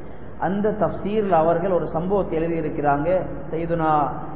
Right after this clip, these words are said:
ஈசா அலைஹிஸ்ஸலாம் அவருடைய காலத்தில் நடந்த சம்பவமாக அது பதிவு செய்யப்பட்டிருக்குது. சொல்றாங்க, ஒரு மனிதர் வாழ்நாள் பூராவும்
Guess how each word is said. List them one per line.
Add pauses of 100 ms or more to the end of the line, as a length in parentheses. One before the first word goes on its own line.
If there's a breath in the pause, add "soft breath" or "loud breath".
(260)
ஈசா
அலைஹிஸ்ஸலாம்
அவருடைய
காலத்தில்
நடந்த
சம்பவமாக
அது
பதிவு
செய்யப்பட்டிருக்குது. (460)
சொல்றாங்க,
ஒரு
மனிதர் (1700)
வாழ்நாள் (100)
பூராவும்